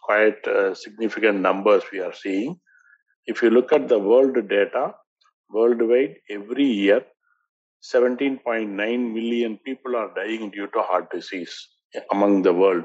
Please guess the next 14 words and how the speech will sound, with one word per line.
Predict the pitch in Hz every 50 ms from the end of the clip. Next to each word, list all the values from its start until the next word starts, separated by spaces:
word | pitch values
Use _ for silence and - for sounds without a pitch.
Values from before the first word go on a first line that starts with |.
| 92 -
So | - 139 131 113 113 110 113 113 110
the | 107 110 - - -
severity | - - 143 135 151 165 170 160 147 - 147
of | 127
the | 117 101 - -
problem | 104 113 117 110 110
is | 107 101 90 - - -
such | 123 117 - -
that | 107 98 90 87 87 _ _ _ _ _ _ _ _ _ _ _ _ _ _ -
we | 104 113 113
should | - - 120 110 107 104
be | 110 113
aware | 104 92 95 101 120 139 160 175 180 175 - -
of | 104 107